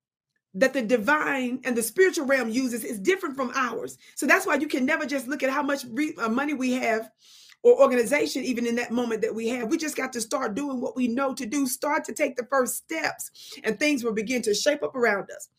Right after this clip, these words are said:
America was warned, she was hard-headed. The man over the years, as I just read, over the years, he was already,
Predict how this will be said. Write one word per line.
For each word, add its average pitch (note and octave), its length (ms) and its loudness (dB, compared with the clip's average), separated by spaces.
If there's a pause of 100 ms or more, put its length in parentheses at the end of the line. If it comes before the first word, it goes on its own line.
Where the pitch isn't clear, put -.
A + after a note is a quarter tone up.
(340)
America C#4+ 480 6
was G#3+ 220 0
warned, C#4+ 340 2
she C4 80 -4
was G#3 200 -2
hard-headed. C#4+ 580 0 (260)
The A3 80 4
man D4 360 4
over B3+ 180 0
the B3 100 0
years, C4 160 -2
as A3+ 220 -2
I C4 100 4
just A3+ 240 -2
read, C4+ 260 2 (380)
over A#3 140 6
the A#3 80 4
years, C#4 260 4
he C#4+ 80 6
was B3 140 0
already, B3 640 2